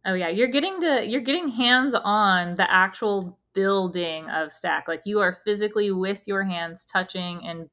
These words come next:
building stack, because, uh, it's one thing to bring logs up there and all that stuff and bring things into perimeter, but actually being in perimeter and getting your hands on it and wiring a log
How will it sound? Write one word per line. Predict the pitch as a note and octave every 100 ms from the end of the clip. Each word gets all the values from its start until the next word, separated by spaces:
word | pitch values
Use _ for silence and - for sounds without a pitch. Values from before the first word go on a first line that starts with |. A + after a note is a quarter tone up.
| -
building | F3+ F3+ E3+ D#3 D#3+
stack, | - - D#3 - - _ _ _ _ _
because, | G3+ G3 F#3+ F#3 F3+
uh, | G3 F#3
it's | A3 -
one | B3+ C#4
thing | C#4 C4
to |
bring | G3+ A3 G#3
logs | F3 F3+ G3
up | G#3 G#3
there | G#3 G3+ G3+
and | F3+ F3
all | F3+
that | F3+ F#3
stuff | - F#3+ F#3+ F#3+ _ _ _ F#3+ _
and | F#3 F3
bring | F3+ F#3+ F#3+
things | F#3 F#3+ F3+
into | - E3+ F3+
perimeter, | F#3 G3 F3 F#3 G#3 A#3 A#3+ - _ _ _
but | F#3+ F3+ - -
actually | F#3 G3+ G3+ G3+ -
being | F3+ F#3 F#3+ F#3+
in | G3 F#3+
perimeter | G3+ F#3+ G3 G#3
and | G#3 E3+
getting | E3+ F3 E3+
your | E3+
hands | D#3+ D#3+ E3 F3
on | F3 F3
it | F3+ F3+
and | E3 D#3+
wiring | D#3+ D#3+ E3 E3
a | D#3+
log | D#3+ D#3 D#3